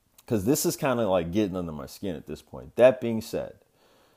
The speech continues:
trading is, I don't know why it's such a, te-, like, it's so weird in so many leagues. Some league,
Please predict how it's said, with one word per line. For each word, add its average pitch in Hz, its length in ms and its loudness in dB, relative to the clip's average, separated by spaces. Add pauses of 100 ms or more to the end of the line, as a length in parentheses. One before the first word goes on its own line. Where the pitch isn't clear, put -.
(1300)
trading 185 560 6
is, 117 580 4
I 139 160 -4
don't 185 140 0
know 165 140 6
why 131 240 8
it's 113 160 2
such - 440 0
a, 120 60 -2
te-, - 320 -2
like, 107 220 2
it's 113 160 -6
so 147 340 2
weird 123 460 2
in 95 160 -10
so 110 320 0
many 104 200 -4
leagues. 85 300 -6
Some 143 320 -2
league, 135 220 0